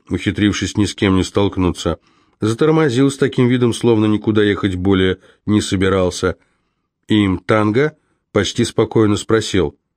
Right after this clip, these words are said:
«Жустен?» Плюгаменький водитель, пожав плечами, ответил с безучастностью профессионала:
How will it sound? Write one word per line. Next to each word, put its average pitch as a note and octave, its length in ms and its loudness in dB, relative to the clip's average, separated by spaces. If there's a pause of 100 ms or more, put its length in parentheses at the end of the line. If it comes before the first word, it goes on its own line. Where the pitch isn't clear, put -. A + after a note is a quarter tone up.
(300)
«Жустен?» A#2 640 -2 (880)
Плюгаменький D#3 640 0
водитель, D3 440 0
пожав C#3 380 0
плечами, C#3 520 0
ответил C3+ 480 0
с F#2+ 100 -4
безучастностью A2+ 800 -2
профессионала: A#2 920 -2